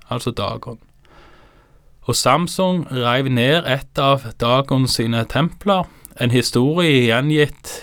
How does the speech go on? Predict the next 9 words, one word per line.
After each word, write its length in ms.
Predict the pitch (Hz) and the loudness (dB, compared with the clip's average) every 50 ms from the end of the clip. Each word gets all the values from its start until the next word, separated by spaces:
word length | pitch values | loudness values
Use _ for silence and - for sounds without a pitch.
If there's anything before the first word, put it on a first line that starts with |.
| - - - | -16 -10 -6
i 400 | 123 113 113 117 120 117 110 - - | -2 0 0 2 0 0 -4 -4 -2
Dommerne 540 | - 120 120 107 104 104 104 117 139 156 139 | 0 0 2 2 0 0 0 0 0 -2 -2
kapittel 540 | - - 110 - 117 110 - - - 101 101 - | -4 -4 -4 -4 -4 -6 -6 -8 -10 -8 -6 -4
seksten. 540 | - 139 135 120 110 - - - 180 196 202 - - - - _ _ _ _ - - - - - - - - - - - | -2 -2 -2 -2 -4 -6 -4 -2 -4 -4 -4 -8 -20 -20 -20 _ _ _ _ -20 -20 -20 -20 -20 -20 -20 -20 -10 -2 0
Men 100 | 110 110 | 2 4
nå 140 | 123 147 147 | 4 6 6
leser 320 | 143 151 156 - - 170 | 6 4 4 4 2 2
vi 140 | 165 156 131 | 2 2 2
fra 480 | 131 - - 123 123 123 120 120 135 | 0 0 0 2 2 2 0 -2 -8